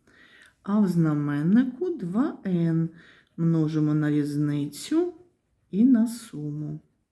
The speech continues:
Скорочуємо різницю, скорочуємо суму, скорочуємо два.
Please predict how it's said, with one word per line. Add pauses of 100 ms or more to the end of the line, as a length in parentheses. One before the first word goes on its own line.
(920)
Скорочуємо
різницю,
скорочуємо
суму,
скорочуємо
два.